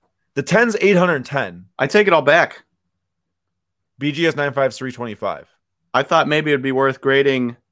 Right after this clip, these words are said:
Speaker 2: with a different company so that you could make at least a little bit of extra money and then move on. But if you're not getting even a P S A nine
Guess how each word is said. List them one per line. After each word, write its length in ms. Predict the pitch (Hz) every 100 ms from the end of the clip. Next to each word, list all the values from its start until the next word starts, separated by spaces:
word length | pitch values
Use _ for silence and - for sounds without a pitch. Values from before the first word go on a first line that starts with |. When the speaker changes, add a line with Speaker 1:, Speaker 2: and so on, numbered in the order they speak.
| _ _ _ _ _ _ _ _
Speaker 2:
with 200 | 123 120
a 40 | 120
different 320 | 135 135 117
company 580 | 143 147 120 113 107 - _ _ _
so 160 | - 117
that 160 | 110
you 120 | 120
could 140 | 120 117
make 400 | 117 117 110 - _ -
at 160 | 107
least 360 | 117 123 113 - -
a 80 | 117
little 260 | 123 170
bit 180 | 143 127
of 100 | 104
extra 280 | 113 - 113
money 400 | 113 107 107 101
and 240 | - 110 117
then 340 | 131 120 107 104 _ _ _ _ _ _ _ _ _
move 280 | 113 120 113
on. 340 | 139 120 104 - _ _ _ _ _ _
But 180 | - 117
if 140 | 117
you're 140 | 131 170
not 220 | 147 110
getting 280 | 127 113 101
even 220 | 110 104
a 60 | 92
P 180 | -
S 180 | 127 110
A 80 | 98
nine 480 | 90 127 113 90